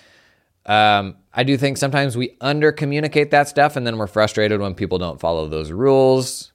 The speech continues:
because we see every single time that we communicate it, but they don't. So best practices, like, relentlessly communicate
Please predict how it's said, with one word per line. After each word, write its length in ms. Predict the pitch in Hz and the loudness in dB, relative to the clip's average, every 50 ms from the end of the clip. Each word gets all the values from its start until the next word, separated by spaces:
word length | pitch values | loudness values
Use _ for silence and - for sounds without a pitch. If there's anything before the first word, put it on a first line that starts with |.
| _ - | _ -10
because 560 | 87 82 - 92 87 87 85 80 76 - - _ | -10 -4 -2 0 0 0 0 -4 -6 -10 -14 _
we 360 | 76 73 87 104 131 147 151 | -16 -10 -4 0 2 2 2
see 320 | - - - 98 95 98 | 0 -2 -4 -4 -2 0
every 200 | 101 101 95 98 | 0 0 -2 -4
single 240 | 92 - 92 87 87 | -6 -6 -6 -6 -6
time 260 | - - 117 123 123 107 | -4 -2 -2 -2 -2 -2
that 120 | 87 67 | -4 -6
we 100 | 85 87 | -6 -8
communicate 540 | - - 73 76 76 73 69 - 65 78 98 | -8 -8 -10 -10 -10 -10 -10 -8 -4 -2 -2
it, 240 | 123 - - _ _ _ 76 | -2 -2 -4 _ _ _ -8
but 320 | 78 85 87 - - 87 | -4 -4 -4 -4 -6 -8
they 160 | 80 78 78 | -6 -6 -6
don't. 460 | 69 - - - 76 110 - - - _ _ _ _ | -6 -8 -12 -10 -10 -12 -12 -14 -20 _ _ _ _
So 160 | - - 113 | -4 -4 0
best 240 | 113 139 156 151 - | 2 2 0 2 2
practices, 540 | - 147 147 147 - 151 139 143 139 135 127 | 2 2 2 4 2 -2 -2 0 -2 0 2
like, 260 | 123 117 110 - - _ _ _ _ _ _ _ _ _ - | 4 2 2 0 -2 _ _ _ _ _ _ _ _ _ -2
relentlessly 880 | 117 127 131 131 135 135 147 165 180 - - 151 151 147 - 143 143 | 0 2 4 4 2 2 2 2 0 0 -2 -2 -2 0 2 2 2
communicate 840 | - - 143 127 123 117 113 113 113 - - 120 131 135 - - _ | 2 0 -4 -4 -2 -2 -2 -4 -4 0 2 2 2 2 -2 -6 _